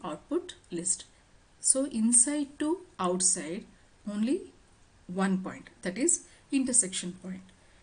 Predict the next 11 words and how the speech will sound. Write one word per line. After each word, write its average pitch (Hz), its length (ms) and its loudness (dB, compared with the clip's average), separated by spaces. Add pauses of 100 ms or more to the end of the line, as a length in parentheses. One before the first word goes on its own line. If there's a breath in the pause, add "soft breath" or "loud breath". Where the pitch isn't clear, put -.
(160 soft breath)
Inside 269 500 0 (120)
to 349 160 0 (340)
outside, 185 460 -4
you 196 100 -2
have 190 80 -2
to 196 80 -6
remember 208 300 -2
this. - 380 -6 (320 loud breath)
Inside 269 500 0
to 269 220 -6
outside 220 560 -2